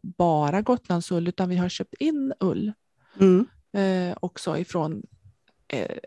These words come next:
Speaker 1: en besättning i, eh, Mellansverige.
Speaker 2: Mm. Vad blandar ni med då, då?
Speaker 1: Det var lite blandat med bland annat finull. Alltså, det var vit ull med, eh,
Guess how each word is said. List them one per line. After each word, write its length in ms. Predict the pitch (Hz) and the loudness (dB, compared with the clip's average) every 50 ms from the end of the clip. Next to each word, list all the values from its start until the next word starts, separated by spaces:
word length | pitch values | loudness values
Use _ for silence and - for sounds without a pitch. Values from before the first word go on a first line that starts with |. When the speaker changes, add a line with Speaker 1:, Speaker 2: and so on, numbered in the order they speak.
| _ - | _ -8
Speaker 1:
en 280 | - 156 151 - 107 | -6 -6 -6 -6 -6
besättning 680 | - - 175 - - - - - _ - 151 160 165 | -6 -6 -6 -4 -4 -6 -6 -8 _ -8 -8 -6 -4
i, 140 | 160 160 165 160 175 - - - - - _ _ _ _ - - _ _ _ _ _ _ - 190 | -4 -4 -4 -6 -8 -10 -16 -20 -20 -20 _ _ _ _ -20 -20 _ _ _ _ _ _ -12 -10
eh, 340 | 190 185 185 180 180 180 175 | -8 -6 -6 -4 -4 -6 -6
Mellansverige. 800 | 175 180 180 190 180 175 170 170 - - 180 175 180 214 285 349 - _ - - - - | -6 -4 -4 -4 -2 -4 -4 -4 -2 -2 0 0 2 0 0 -2 -4 _ -8 -6 -4 -2
Speaker 2:
Mm. 160 | 208 226 269 - _ _ _ | 0 0 -2 -4 _ _ _
Vad 180 | - 185 202 185 | 2 4 6 6
blandar 380 | 180 190 190 180 180 180 190 185 | 8 6 6 6 6 4 4 4
ni 180 | 185 180 180 | 4 4 4
med 140 | 175 170 170 | 2 2 0
då, 180 | 190 220 240 180 | 0 0 2 2
då? 180 | 165 190 277 - _ _ | 2 2 0 -2 _ _
Speaker 1:
Det 180 | - 202 202 247 | 2 6 6 8
var 120 | 247 269 | 8 8
lite 200 | 254 254 247 254 | 8 6 6 6
blandat 560 | 220 247 254 240 240 226 208 202 196 196 - - | 6 6 8 8 6 6 6 6 6 6 4 4
med 160 | 208 196 185 | 4 4 4
bland 260 | 180 190 190 185 185 | 4 4 4 4 4
annat 400 | 185 180 180 170 170 165 165 - | 4 2 4 2 2 0 0 -2
finull. 560 | _ - 196 190 180 175 170 156 151 151 156 151 | _ 2 4 4 4 4 2 2 2 4 4 4
Alltså, 340 | 156 160 - - 180 170 165 - - - - - | 2 2 4 4 4 4 2 0 -6 -10 -2 4
det 60 | 220 | 8
var 260 | 220 220 214 208 - - _ _ _ - - - _ _ - | 10 10 10 10 6 2 _ _ _ -20 -20 -20 _ _ 0
vit 440 | 185 220 240 233 220 214 - - - - | 4 6 8 8 6 4 2 -2 2 6
ull 380 | 190 185 180 180 180 180 175 | 6 8 8 6 4 2 0
med, 500 | 175 180 175 170 165 160 151 156 151 - | 0 0 0 2 2 2 0 0 0 0
eh, 340 | 160 156 147 147 151 147 - | 0 2 2 2 2 0 0